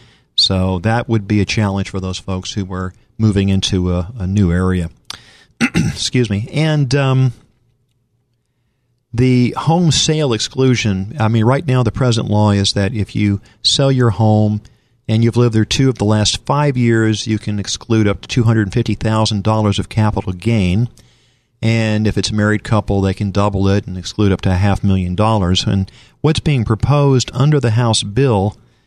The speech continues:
would, um, the five hundred thousand dollar exclusion starts to phase out dollar for dollar when the adjusted gross co-, gross income goes over five hundred thousand dollars.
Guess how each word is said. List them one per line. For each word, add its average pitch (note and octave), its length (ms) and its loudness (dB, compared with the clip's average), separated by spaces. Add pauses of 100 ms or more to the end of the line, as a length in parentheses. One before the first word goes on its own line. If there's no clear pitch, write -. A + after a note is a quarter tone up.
(260)
would, G#2 440 0
um, G2 460 4 (300)
the - 100 -4
five A#2+ 220 0
hundred A#2 180 0
thousand A2 360 0
dollar G#2+ 260 2
exclusion B2 540 0
starts A2 360 0
to - 80 -6
phase G#2+ 340 0
out G#2 200 -2
dollar G#2+ 240 2
for G#2 120 -6
dollar G#2+ 460 2 (340)
when A2+ 140 2
the A2 140 2
adjusted A2 440 -2
gross A#2+ 300 0
co-, A2+ 320 -4 (100)
gross A#2+ 280 0
income A#2 420 0
goes A#2 420 2
over A2 280 2
five G#2+ 260 -2
hundred A2 220 0
thousand F#2+ 340 -4
dollars. A2+ 480 -4